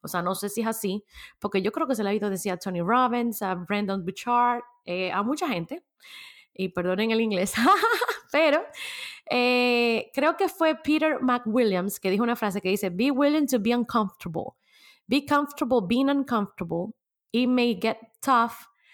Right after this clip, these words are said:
but it's a small price to pay for living a dream." Entonces ahora lo voy a decir en español. Dice, "Estate dispuesto a sentirte incómodo.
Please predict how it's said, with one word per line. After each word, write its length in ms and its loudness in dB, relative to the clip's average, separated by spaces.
but 100 0
it's 220 0
a 80 2
small 320 0
price 380 0
to 100 -2
pay 240 0
for 200 -2
living 300 0
a 60 -2
dream." 540 -4
Entonces 240 -6
ahora 140 -2
lo 100 0
voy 100 0
a 20 -2
decir 280 -4
en 120 -4
español. 720 -6
Dice, 340 -10
"Estate 520 0
dispuesto 500 0
a 60 0
sentirte 440 -2
incómodo. 640 -2